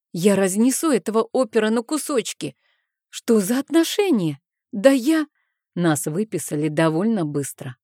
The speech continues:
А почему бы и нет, учитывая, что мы наотрез отказались от госпитализации и предпочли лечиться самостоятельно?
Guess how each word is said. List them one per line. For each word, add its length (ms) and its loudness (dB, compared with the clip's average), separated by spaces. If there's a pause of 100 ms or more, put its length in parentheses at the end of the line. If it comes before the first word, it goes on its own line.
(120)
А 100 -4
почему 460 -2
бы 160 0
и 100 2
нет, 420 -2
учитывая, 540 -4
что 220 -4
мы 160 0
наотрез 640 -2
отказались 640 -4
от 200 -4
госпитализации 1200 -4 (240)
и 60 -6
предпочли 680 -4
лечиться 520 -6
самостоятельно? 1040 -4